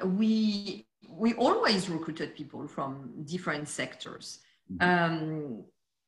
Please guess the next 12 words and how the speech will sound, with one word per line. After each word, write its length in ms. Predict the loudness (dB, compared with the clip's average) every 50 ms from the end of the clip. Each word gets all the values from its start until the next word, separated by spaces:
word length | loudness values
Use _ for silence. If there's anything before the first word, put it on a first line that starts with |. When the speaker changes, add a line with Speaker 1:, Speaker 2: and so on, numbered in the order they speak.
| _ _ _ _ _
Speaker 1:
and, 340 | 0 2 4 4 4 4 4 2
um, 320 | 2 2 4 4 4 2 2 0 -4 -8 -12 -14 -20 _ _ _ _ _ _ _ _ _ _ _ _ _ _ _ _ _ _ _ _ 2 2
actually, 460 | 2 4 2 2 4 4 6 6 6
I, 100 | 6 4 6
I, 280 | 4 4 4 6 6 4 6 6 2 2
I 40 | 2 2 2
think 240 | 2 4 6 6 6 4
that 200 | 2 0 -2 0
right 300 | 0 0 0 0 -2 -2
now, 300 | 0 0 2 2 2 2 2 0 0 -2 -4 -6 -6 -4
um, 460 | -4 -2 -2 -4 -4 -6 -8 -10 -12 -10 -8 -8 -2 2 2
what 140 | 2 2